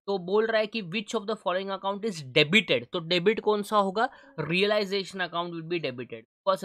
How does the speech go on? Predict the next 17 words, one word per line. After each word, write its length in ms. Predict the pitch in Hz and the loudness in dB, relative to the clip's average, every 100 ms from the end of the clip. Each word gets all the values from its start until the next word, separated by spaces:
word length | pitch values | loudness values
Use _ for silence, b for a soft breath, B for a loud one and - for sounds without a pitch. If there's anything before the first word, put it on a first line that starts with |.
| 165 | -2
realization 800 | 175 190 196 190 196 - 196 | 0 2 0 -2 -6 -6 -8
account 280 | 180 185 180 170 | -6 -4 0 0
debit 240 | 170 185 196 | 0 0 -2
to 60 | 151 | 2
bank 240 | 151 165 170 | 2 2 -2
account, 280 | 208 233 117 | -2 -4 -2
ऐसी 280 | 160 151 | -4 -2
उसकी 300 | 175 165 - 180 | -6 -6 -8 -4
जर्नल 280 | 151 143 165 | 0 0 0
एंट्री 280 | 151 160 240 - | -2 -2 -6 -4
होगी। 300 | 135 127 110 b b b _ _ - | -4 -4 -10 b b b _ _ 2
फोर्थ 180 | 240 226 - | 2 2 -6
पॉइंट, 260 | 156 208 b b b _ - | -6 -6 b b b _ -4
which 260 | 277 - 262 | -4 0 2
of 80 | 220 190 | 4 2
the 60 | - | 0
following 420 | 190 180 190 214 | 2 2 2 0